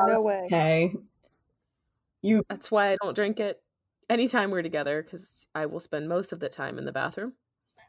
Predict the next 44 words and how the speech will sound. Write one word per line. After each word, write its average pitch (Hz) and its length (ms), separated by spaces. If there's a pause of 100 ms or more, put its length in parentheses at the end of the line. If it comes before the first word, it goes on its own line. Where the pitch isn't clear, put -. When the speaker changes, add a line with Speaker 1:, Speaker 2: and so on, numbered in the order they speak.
(200)
Speaker 2:
I 233 80
mean, 247 120
that's 269 200
a 285 40
good, 262 180
like, 214 200
way 208 220
to 214 60
get 196 120
away 170 220
from 196 180
me 175 120
if 180 100
you're 180 100
ever 175 80
like, 175 160
"Oh, 208 200
Becky, 185 400
I, 175 140
uh, 175 240 (100)
I 185 40
gotta 196 240
go." 180 540
Just - 260
drink 240 340
Speaker 1:
I - 60
drank 214 260
some 175 180
coffee 175 540
and 247 140
I'm 160 100
gonna 160 200
Speaker 2:
<laughs> - 20
drink 285 200
Speaker 1:
shit. 160 240
Speaker 2:
coffee. - 360 (1160)
Speaker 1:
Yeah, 185 300
I 190 120
don't 214 200
get 202 220
these 208 180
pe-, - 220
I 180 80
don't, 233 180